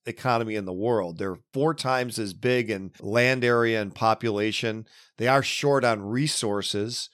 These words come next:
but they're heavy on labor. So yeah, and this would not be something to worry about. If they were that free an economy,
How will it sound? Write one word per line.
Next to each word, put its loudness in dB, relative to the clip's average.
but 0
they're 0
heavy 0
on 0
labor. 0
So -2
yeah, 4
and 2
this 0
would -4
not 2
be 0
something -2
to -4
worry 4
about. -2
If -6
they 0
were 4
that 2
free -4
an -2
economy, -2